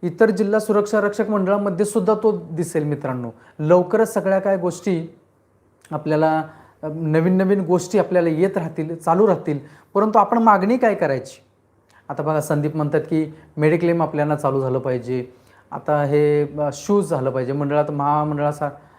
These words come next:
फरक काय आहे? अ, ते कायद्याविषयी आहे मित्रांनो.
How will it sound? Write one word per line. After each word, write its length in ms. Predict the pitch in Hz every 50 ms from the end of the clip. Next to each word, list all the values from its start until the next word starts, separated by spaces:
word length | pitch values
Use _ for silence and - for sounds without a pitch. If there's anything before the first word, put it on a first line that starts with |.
| - _ _ _ -
फरक 300 | 151 147 151 151 151 -
काय 440 | 156 151 151 151 156 156 160 165 160
आहे? 560 | 151 139 123 139 139 131 131 131 123 123 - _ _ _ _ _ _ _ _ _ _ _ - - - _
अ, 160 | - - - - - - -
ते 40 |
कायद्याविषयी 640 | 160 - 190 151 143 135 160 165 160 160 151 - 160
आहे 140 | 143 139 135
मित्रांनो. 600 | 135 135 127 131 135 127 127 127 127 135 139 135